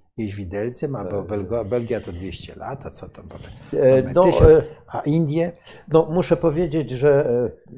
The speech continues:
Speaker 2: minimum, minimum trzy i pół tysiąca lat i to jest, e, trzy i pół tysiąca lat na subkontynencie indyjskim.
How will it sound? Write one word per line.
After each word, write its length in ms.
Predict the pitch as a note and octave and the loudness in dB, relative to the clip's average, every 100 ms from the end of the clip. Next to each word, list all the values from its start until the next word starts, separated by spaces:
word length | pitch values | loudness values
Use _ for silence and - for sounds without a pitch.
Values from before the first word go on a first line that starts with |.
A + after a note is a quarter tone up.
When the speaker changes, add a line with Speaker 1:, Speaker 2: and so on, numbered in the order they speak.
| G#2 F#2+ | -14 -8
Speaker 2:
minimum, 1040 | A2 D3 F#3 D3 G#2+ F#2 E2+ E2+ D#2+ C#2+ - _ | -4 0 0 0 -4 -6 -10 -12 -12 -18 -20 _
minimum 640 | B2 D3+ C#3+ A#2+ F2+ F2+ | -6 -4 -2 -4 -6 -12
trzy 220 | - - G2+ | -16 -12 -10
i 120 | E2+ | -10
pół 240 | - F#2 | -10 -12
tysiąca 560 | D2 F2+ A2 F#2 D#2 G2 | -12 -12 -10 -10 -12 -10
lat 260 | E2 F#2+ - _ _ - - _ | -8 -10 -12 _ _ -20 -20 _
i 160 | - A#2 | -10 0
to 120 | B2 | 2
jest, 420 | B2+ D3+ C#3 - | 4 2 0 -14
e, 40 | - B2 A2+ A2 A2 G#2+ | -6 -2 0 2 0 -4
trzy 180 | - - | -12 -6
i 100 | B2+ | -6
pół 180 | A2 C3 | -6 -8
tysiąca 480 | A2 G2 B2+ G2+ A2+ | -8 -8 -8 -4 -4
lat 280 | G#2 B2+ - | -2 -2 -2
na 140 | B2+ | -4
subkontynencie 1040 | B2+ C#3 - A2+ G#2+ B2+ B2 F#3 C#3+ F2 | -4 -8 -4 -4 -2 -6 -6 -6 -8 -10
indyjskim. 800 | F2+ D#2+ C#2+ E2 C2+ - _ - | -10 -10 -10 -12 -12 -20 _ -20